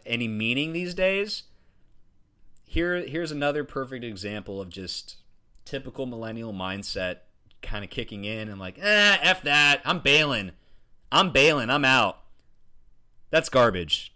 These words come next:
to me. That is. It is. It's garbage. You know what I mean? And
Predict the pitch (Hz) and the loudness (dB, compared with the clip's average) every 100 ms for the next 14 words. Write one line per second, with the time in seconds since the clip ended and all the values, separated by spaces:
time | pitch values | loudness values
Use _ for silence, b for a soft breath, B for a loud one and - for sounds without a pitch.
0 | - 104 101 87 - - - - - - | -10 -6 -4 -6 -8 -18 -20 -20 -20 -20
1 | - - - 190 220 117 85 151 180 151 | -18 -10 2 6 8 6 2 0 4 2
2 | 101 113 - 170 170 107 85 - - 127 | 0 -4 4 4 6 2 -2 -6 -4 -2
3 | 139 135 135 151 180 _ _ _ _ _ | 0 2 0 0 -6 _ _ _ _ _
4 | 127 131 131 131 127 127 120 | 0 2 4 4 2 0 0